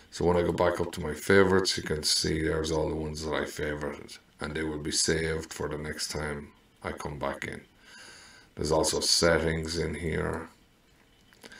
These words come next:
so you can change the size, the opacity, things like that.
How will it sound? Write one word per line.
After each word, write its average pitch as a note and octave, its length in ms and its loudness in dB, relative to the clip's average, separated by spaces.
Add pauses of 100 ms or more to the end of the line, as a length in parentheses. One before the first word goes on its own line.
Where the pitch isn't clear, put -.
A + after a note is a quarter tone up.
(200)
so - 160 -4
you D2 140 0
can D#2 160 -4
change E2+ 340 2
the D2 140 -8
size, D#2 960 2
the D#2 160 -4
opacity, D#2 960 -4
things D#2 340 -4
like D2 220 -4
that. D2+ 420 -4